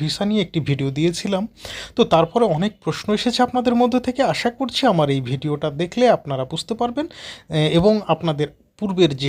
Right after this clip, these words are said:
সমস্ত প্রশ্নগুলো ছিল সমস্ত উত্তর পেয়ে যাবেন। বন্ধুরা, আপনাদের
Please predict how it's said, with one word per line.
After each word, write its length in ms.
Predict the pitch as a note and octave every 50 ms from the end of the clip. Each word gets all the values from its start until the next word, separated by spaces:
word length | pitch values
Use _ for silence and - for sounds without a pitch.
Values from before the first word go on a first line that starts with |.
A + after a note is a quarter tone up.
| - -
সমস্ত 280 | F#3 G3 G3+ - - -
প্রশ্নগুলো 520 | E3 - D#3 - - - D3 C3+ C#3 D3 E3
ছিল 160 | E3 - C4 D#4 D#4
সমস্ত 360 | - - C4 C4 A#3 - - F3
উত্তর 240 | C#3+ - - C#3+ C#3 - -
পেয়ে 200 | D3 C#3+ C#3 C3+
যাবেন। 220 | - - - - D3+ - - _ - - - - - - - G#3+
বন্ধুরা, 300 | C#4+ C#4+ C4+ C#4+ D4 E4 E4+
আপনাদের 380 | - F3 - - E3 D3+ E3